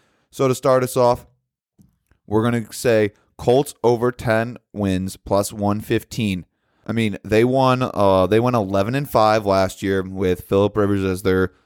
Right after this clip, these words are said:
quarterback. And, you know, there's a lot of hate on Carson Wentz, but Carson Wentz played his best season by far under Frank Reich. They got a good offensive line. They have a really good running game. They have a very good defense. All the things that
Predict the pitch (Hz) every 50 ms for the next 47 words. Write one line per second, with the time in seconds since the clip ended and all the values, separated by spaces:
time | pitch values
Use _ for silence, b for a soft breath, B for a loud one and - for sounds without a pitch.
0 | _ _ _ _ _ _ - - 110 104 98 92 98 92 92 92 - - - _
1 | _ _ _ - - 98 101 98 98 98 98 101 107 107 110 104 101 104 101 110
2 | 110 110 95 92 95 95 92 95 104 117 117 107 110 104 101 101 98 98 98 -
3 | 98 95 92 - - 92 92 92 95 95 95 92 b b b b b b b b
4 | _ - 98 95 90 87 - - 90 92 92 - 98 92 92 90 - - 98 95
5 | 92 113 - 90 - - 82 85 98 - - 101 101 104 117 120 127 131 135 -
6 | 104 98 98 104 101 202 202 - - 104 110 107 110 98 95 92 95 - _ _
7 | _ _ _ _ _ _ _ _ - 92 92 _ - 92 87 87 90 104 92 107
8 | 110 104 104 98 101 - - 113 113 131 143 120 117 113 101 101 101 104 110 -
9 | - 92 85 73 - _ - - - 85 92 92 87 92 87 85 82 90 92 95
10 | 98 101 101 127 135 123 120 113 110 110 110 107 104 107 110 113 110 90 92 90
11 | 90 90 90 90 85 85 87 90 90 92 95 95 120 120 104 107 101 98 95 98
12 | 95 95 - b b b b b b b b b - 98 101 110 123 131 131 143
13 | - - 139 131 123 123 123 123 117 - - _ _ _ _ _ _ - 101 95
14 | 92 95 -